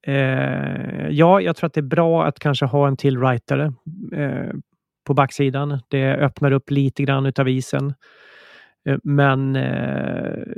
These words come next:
nej, jag tycker ju inte riktigt att det är det som är strulet, eh, så, utan, eh, jag tror att vi har gått på för kort för folk alldeles för mycket, slitit lite grann för mycket på en sån som Marcus Kryger, eh, som har varit,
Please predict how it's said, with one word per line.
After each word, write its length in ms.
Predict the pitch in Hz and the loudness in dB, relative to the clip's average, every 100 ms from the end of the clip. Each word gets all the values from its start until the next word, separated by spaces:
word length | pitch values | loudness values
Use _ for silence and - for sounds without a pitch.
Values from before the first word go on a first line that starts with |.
| - | -12
nej, 380 | - 151 160 175 | -4 0 2 6
jag 260 | 180 185 | 6 4
tycker 300 | - 214 - | 0 -8 -6
ju 60 | 208 | -6
inte 180 | 180 175 | -4 -4
riktigt 340 | 185 - 180 | -6 -6 -8
att 120 | - | -8
det 220 | - - - | -6 -4 -4
är 80 | |
det 180 | 196 180 | -2 -4
som 200 | - 170 | -2 0
är 100 | 170 | 0
strulet, 520 | 156 180 190 170 113 - - _ _ - | 0 4 4 2 -4 -8 -20 _ _ -10
eh, 300 | 117 - 131 - | -8 -8 -12 -14
så, 400 | - 143 110 113 - | -2 0 0 -4 -8
utan, 440 | 135 - 135 131 | -8 -6 -6 -4
eh, 120 | 131 117 _ _ _ _ _ _ _ - | -6 -8 _ _ _ _ _ _ _ -6
jag 160 | 147 | -4
tror 100 | - | -2
att 120 | 160 165 | 0 0
vi 40 | |
har 60 | 151 | 4
gått 260 | 165 - | 2 4
på 100 | 160 | 0
för 100 | 147 | 0
kort 280 | - 156 - | 4 2 2
för 80 | 135 | -4
folk 460 | - 156 147 - | 2 4 2 -2
alldeles 360 | - 147 135 135 | 0 2 2 0
för 100 | 143 | 2
mycket, 460 | 139 131 - 139 - | 2 -2 -2 -2 2
slitit 420 | 160 143 151 139 | 2 2 2 2
lite 200 | 143 135 | 0 0
grann 240 | 139 139 | 0 0
för 120 | - | 0
mycket 320 | 143 131 143 120 | 0 0 -2 -2
på 80 | |
en 60 | 135 | -2
sån 180 | - 139 | 0 0
som 140 | 139 | 2
Marcus 320 | 139 123 131 | 2 2 0
Kryger, 800 | - 139 135 135 143 143 131 - | 0 0 2 2 4 4 0 -4
eh, 540 | 135 131 131 131 139 131 | -2 0 2 2 0 -2
som 200 | - 131 | -2 0
har 120 | 131 | 2
varit, 320 | 127 127 123 | 2 2 0